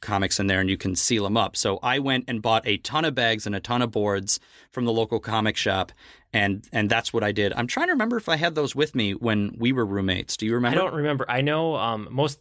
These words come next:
Speaker 2: like, all the comics you gave me were digital copies that you already had, because I'm pretty
Speaker 1: Right.
Speaker 2: much digital only for most of my media. Um,
Speaker 1: Mm-hmm.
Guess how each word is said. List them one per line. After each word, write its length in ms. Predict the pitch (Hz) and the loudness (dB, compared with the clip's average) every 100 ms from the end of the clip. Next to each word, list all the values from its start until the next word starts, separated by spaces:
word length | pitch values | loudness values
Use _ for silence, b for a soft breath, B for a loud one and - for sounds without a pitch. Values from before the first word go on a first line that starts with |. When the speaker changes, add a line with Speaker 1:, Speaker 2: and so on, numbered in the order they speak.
| - | -4
Speaker 2:
like, 140 | 120 | 0
all 100 | 135 | 2
the 80 | 147 | 0
comics 320 | 143 131 - | -2 -4 -2
you 80 | 113 | 0
gave 180 | 113 110 | 0 0
me 100 | 113 | -2
were 140 | 104 | -2
digital 400 | 98 95 101 120 | 0 0 2 0
copies 380 | 123 123 - 123 | 0 -2 -2 -4
that 60 | 123 | -4
you 100 | 127 | -2
already 260 | 127 131 | 0 0
had, 260 | 131 139 139 | 0 0 -2
because 320 | 127 117 98 98 | 0 -2 -2 -2
I'm 280 | 104 101 - 123 | -2 -2 -6 2
pretty 180 | 113 101 | 2 4
Speaker 1:
Right. 60 | |
Speaker 2:
much 160 | 101 95 | 0 -2
digital 360 | 101 98 101 85 | -2 0 0 0
only 320 | 92 98 104 | -2 0 -2
for 140 | - | 0
most 200 | 110 110 | -2 -2
of 40 | - | -4
my 80 | 113 | -2
media. 380 | 117 120 127 B B B B - | 0 0 -2 B B B B 0
Um, 280 | 113 104 98 | 0 0 0
Speaker 1:
Mm-hmm. 200 | 104 | 0